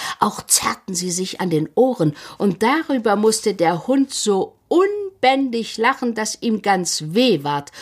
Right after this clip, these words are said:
und er weder liegen noch stehen konnte, und da purzelte er vor Lachen von dem Boden hoch herunter den Dreschern gerade auf die Kahlköpfe, dass sie stutzten, denn der Hund war schwer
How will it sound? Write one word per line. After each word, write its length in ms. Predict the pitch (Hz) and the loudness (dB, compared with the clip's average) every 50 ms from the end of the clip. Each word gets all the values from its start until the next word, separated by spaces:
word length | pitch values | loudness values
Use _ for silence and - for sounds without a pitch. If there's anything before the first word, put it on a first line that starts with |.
| - - - | -18 -10 -2
und 260 | - 220 220 - - | -2 0 0 0 -2
er 220 | - 226 220 202 208 | 0 0 0 2 2
weder 360 | 240 240 233 233 226 220 220 | 0 2 2 2 0 2 2
liegen 600 | 220 226 226 240 240 262 277 294 294 294 285 262 | 2 2 2 2 4 4 4 2 0 -2 -4 -2
noch 160 | 247 233 220 - | -2 -2 -2 -2
stehen 500 | - - - - - 240 214 190 185 - | -4 -4 -4 -4 -4 -4 -4 -4 -6 -6
konnte, 400 | - 185 170 170 165 190 180 175 - - - - | -4 -2 -2 -2 -2 -2 -6 -6 -8 -14 -10 -2
und 240 | - 214 202 - 208 | -2 -2 0 2 0
da 100 | 190 180 | 0 0
purzelte 840 | - - _ - - 320 403 440 440 - - - 269 262 240 254 240 | 0 -4 _ -6 -2 0 0 0 0 -2 -2 -2 -2 -2 2 2 2
er 280 | 214 104 196 202 180 | 2 4 2 0 0
vor 220 | - - 180 175 170 | -2 -2 -2 -2 0
Lachen 420 | 170 185 233 - - - 277 269 | 2 2 0 0 0 -4 -6 -4
von 220 | - 247 202 190 | -4 -4 -4 -2
dem 260 | 170 165 160 156 147 - | 0 0 0 0 -2 0
Boden 640 | 196 240 277 311 311 - 269 262 247 233 233 - _ _ _ _ _ - | 0 2 2 0 0 -2 -2 -2 -2 -2 -4 -6 _ _ _ _ _ 0
hoch 300 | 254 330 349 370 359 - - - | 2 2 2 0 -4 -8 -10 -2
herunter 640 | - 208 214 208 175 196 226 254 254 - 233 214 202 - - - - - - | 0 0 2 2 2 0 0 0 0 0 -2 -2 -2 -4 -10 -18 -14 -2 2
den 260 | 220 190 170 160 156 | 2 2 2 2 0
Dreschern 600 | - 170 160 185 247 285 - - 269 233 220 190 | 0 0 2 2 0 0 0 0 -2 -2 -2 -4
gerade 800 | 185 185 175 160 156 160 180 208 254 277 294 277 240 247 226 - | -2 -2 -2 -2 -2 -2 0 2 2 2 2 0 0 0 2 2
auf 160 | 190 196 - | 0 0 -4
die 160 | - 214 202 | -8 -10 -10
Kahlköpfe, 880 | 165 - - - 208 214 233 233 226 226 - - 196 190 - - - 202 - - - - - - | -10 -12 -6 -2 0 2 2 0 -2 -4 -4 -4 -4 -4 -4 -4 -6 -6 -6 -8 -12 -18 -8 -2
dass 220 | - 185 165 165 - | 0 0 0 0 -2
sie 180 | 175 170 143 | -4 -4 -4
stutzten, 840 | - - - - - - - 294 302 - - - - - - 208 196 | -2 -2 -2 -2 -4 -4 -4 -4 -4 -2 -4 -4 -4 -4 -4 -4 -2
denn 200 | 190 175 175 160 | 0 0 0 0
der 180 | 147 147 143 | -2 -2 0
Hund 300 | 139 226 269 285 285 - | 0 0 0 0 -2 0
war 160 | 180 156 151 147 | 0 2 2 2
schwer 520 | - - - - 208 233 262 269 269 254 | 0 -2 0 2 2 4 4 4 2 2